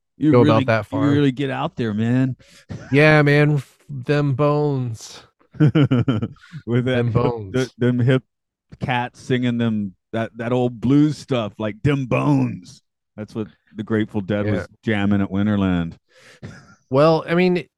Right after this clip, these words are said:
Speaker 2: so Patrick McGowan did a few more films here. He was in a
Speaker 1: Yeah.
Speaker 2: series called Rafferty, where he was
Speaker 1: Okay.
Speaker 2: Doctor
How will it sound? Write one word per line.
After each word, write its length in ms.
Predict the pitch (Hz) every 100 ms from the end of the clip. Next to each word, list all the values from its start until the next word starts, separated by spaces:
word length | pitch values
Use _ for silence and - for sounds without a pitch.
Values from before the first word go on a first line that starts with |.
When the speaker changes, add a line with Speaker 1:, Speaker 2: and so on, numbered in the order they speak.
| _ _ - - - -
Speaker 2:
so 640 | - - 151 147 139 135 120
Patrick 380 | 151 170 - -
McGowan 520 | 147 135 143 135 117
did 300 | 113 110 101
a 160 | - 107
few 280 | - 110
more 540 | 107 104 101 98 98 95 _ _ _ _ _ _ _ _ _ _
films 460 | - 135 135 135 131
here. 280 | 139 127 127
He 180 | 123 101
was 400 | 98 98 - - _ _
in 140 | 127 110
a 40 |
Speaker 1:
Yeah. 40 |
Speaker 2:
series 560 | 104 - 127 123 117 104
called 400 | - 113 98 92
Rafferty, 1000 | 95 95 98 110 120 - 151 170 175 175 _ _ _ _
where 140 | - 107
he 60 |
was 140 | 104 101
Speaker 1:
Okay. 60 | 95
Speaker 2:
Doctor 640 | 107 117 - 127 113 107